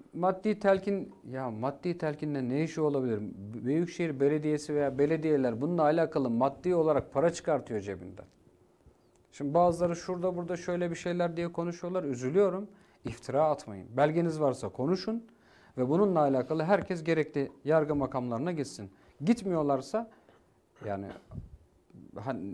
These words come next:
nezaketimi bozmak istemiyorum ama bu kadar seviyeleşmemek lazım. Varsa elinizde bir belge çıkartırsınız ki bu çıkartacak bir şeyleri varsa gitsinler o kurumlarla ilgili.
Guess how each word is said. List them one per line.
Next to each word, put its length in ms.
nezaketimi 640
bozmak 340
istemiyorum 420
ama 100
bu 40
kadar 240
seviyeleşmemek 960
lazım. 360
Varsa 280
elinizde 340
bir 60
belge 240
çıkartırsınız 840
ki 240
bu 280
çıkartacak 760
bir 60
şeyleri 420
varsa 280
gitsinler 380
o 120
kurumlarla 500
ilgili. 360